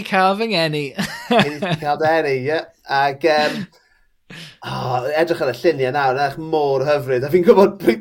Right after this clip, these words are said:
Speaker 2: bydd y lle, achos, achos ni'n mynd nôl i'r un lle, ni'n mynd nôl i Sudari, lle,
Speaker 1: Mm.
Speaker 2: sef lle nas fi a, a, a, a'n, yym, a'n nheulu aros yn wyth deg saith, a oedd e'n, t'mo,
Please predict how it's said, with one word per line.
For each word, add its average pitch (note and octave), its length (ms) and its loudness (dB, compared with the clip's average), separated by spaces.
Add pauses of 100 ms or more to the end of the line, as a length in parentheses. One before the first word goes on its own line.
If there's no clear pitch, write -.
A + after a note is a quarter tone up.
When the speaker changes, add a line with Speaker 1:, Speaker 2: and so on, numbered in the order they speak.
Speaker 2:
bydd - 220 2
y A3 80 4
lle, - 220 4 (120)
achos, E3 280 2
achos E3+ 220 -6
ni'n F3+ 180 2
mynd F3 160 4
nôl C3+ 420 4 (320)
i'r D3 220 -8
un D#3 240 -4
lle, D3+ 360 -6
ni'n D3+ 180 -8
mynd C#3+ 160 -8
nôl C#3 160 -6
i B2+ 60 -12
Sudari, C3 840 -4
lle, B2 300 -6
Speaker 1:
Mm. D#3 180 -2
Speaker 2:
sef D3+ 280 -4
lle C3 180 -4
nas A#2+ 260 -8
fi C#3 200 -6
a, A#2+ 100 0 (380)
a, B2+ 160 -4
a, B2 240 -4 (120)
a'n, A#2+ 240 -4
yym, A#2 300 -4 (720)
a'n A#2+ 180 -2
nheulu C3 400 -2
aros B2+ 360 -2
yn B2 120 -10
wyth C3+ 240 -6
deg A#2+ 160 -2
saith, A2+ 460 -2 (160)
a B2+ 200 0 (160)
oedd C3+ 180 -2
e'n, C3 300 0
t'mo, A#2 280 -4